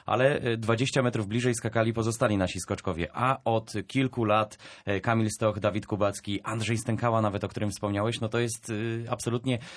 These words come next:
grupa, która jest w stanie rywalizować, która jest w stanie wygrywać konkursy drużynowe Pucharu Świata. I wracamy tutaj do naszych marzeń o tym zbliżającym się sezonie i oczywiście sezonie, w którym będą zimowe Igrzyska Olimpijskie.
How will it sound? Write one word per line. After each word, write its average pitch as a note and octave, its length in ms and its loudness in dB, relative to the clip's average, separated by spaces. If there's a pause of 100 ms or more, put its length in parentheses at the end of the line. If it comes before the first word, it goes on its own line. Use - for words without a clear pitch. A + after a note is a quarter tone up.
(140)
grupa, C3+ 340 2
która B2+ 300 0
jest B2+ 280 0
w - 40 -12
stanie A#2 320 2
rywalizować, G#2+ 540 2
która - 180 0
jest A#2 180 0
w - 60 -8
stanie G#2+ 240 0
wygrywać G#2 360 0
konkursy G#2+ 400 -2
drużynowe G2+ 400 0
Pucharu F#2+ 300 0
Świata. F#2+ 340 0 (380)
I G3 120 0
wracamy C#3 400 2
tutaj B2 260 0
do G#2+ 260 2
naszych G#2 440 -2
marzeń F#2+ 540 0
o F#2 240 0 (280)
tym C3 400 2
zbliżającym A#2+ 640 2
się F#2+ 140 -2
sezonie G#2 420 0
i G2 140 -2
oczywiście F#2 520 -4
sezonie, G#2 380 0
w - 40 -8
którym F#2 260 -4
będą F#2+ 320 0 (360)
zimowe G2+ 400 2
Igrzyska F#2+ 440 -2
Olimpijskie. G2+ 580 -2